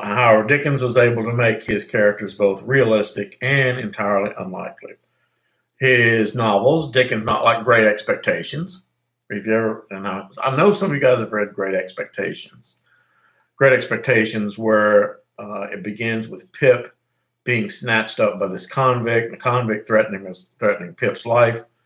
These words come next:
so that Pip will bring him food, which Pip does, and then the convict leaves, and then throughout the rest of his life, Pip becomes the benefactor of, you know, some acts of generosity, which in the end,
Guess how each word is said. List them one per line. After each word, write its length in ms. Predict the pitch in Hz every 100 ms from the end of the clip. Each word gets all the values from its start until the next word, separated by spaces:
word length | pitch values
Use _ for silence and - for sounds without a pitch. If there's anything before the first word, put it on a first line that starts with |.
| _ _ _ _ _ _ _
so 220 | - 123
that 160 | 101 -
Pip 260 | 139 113
will 100 | -
bring 280 | - 104 98
him 160 | 95 82
food, 480 | - 139 87 62 - _ _ _ _ _ _ _ _ _ _ -
which 460 | 107 98 101 -
Pip 340 | - 117 - 131
does, 600 | 170 151 123 123 120 120
and 220 | 113 104
then 120 | 104
the 80 | 92
convict 560 | - 113 104 98 87 143
leaves, 640 | 151 127 110 107 110 - _ _ _ _ 113
and 220 | 107 101
then 240 | 104 101
throughout 320 | 101 110 107
the 60 | 107
rest 260 | 117 123 -
of 60 |
his 100 | -
life, 380 | 123 120 104 - _ _ _ _ _ _ _
Pip 400 | 180 156 - -
becomes 420 | 123 127 120 117
the 200 | 117 110
benefactor 840 | 127 135 139 110 98 95 113 110 -
of, 540 | 117 117 117 117 110 _ _ -
you 60 |
know, 180 | 110 104
some 220 | 110 120 107
acts 240 | 127 -
of 120 | 117
generosity, 760 | 127 127 131 165 165 - - -
which 260 | 120 117
in 140 | 131 123
the 200 | 123 -
end, 480 | 175 110 113 156